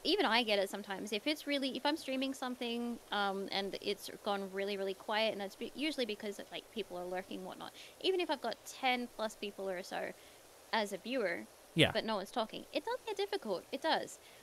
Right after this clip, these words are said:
Speaker 1: Um, and there are times where my mental health just can't take it, so I'll be like, "Okay, well, I've streamed for a couple of hours. I'm gonna go rest."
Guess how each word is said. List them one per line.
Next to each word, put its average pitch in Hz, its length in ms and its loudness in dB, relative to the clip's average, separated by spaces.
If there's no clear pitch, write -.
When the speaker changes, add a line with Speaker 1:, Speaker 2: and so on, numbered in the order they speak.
Speaker 1:
Um, 247 260 4
and 262 140 2
there 294 80 4
are 311 60 4
times 277 320 2
where 262 100 2
my 254 160 4
mental 277 260 -2
health 240 240 0
just 254 180 -8
can't 202 260 -8
take 214 340 -4
it, 233 260 0
so 226 160 -6
I'll 214 140 2
be 220 80 -4
like, 226 220 0
"Okay, 254 380 -2
well, 294 200 2
I've 320 100 2
streamed 285 320 -4
for - 120 -8
a 262 60 -4
couple 233 300 -6
of 214 120 -6
hours. 208 440 -4
I'm 254 140 -6
gonna 240 160 -2
go 214 300 -4
rest." - 440 -6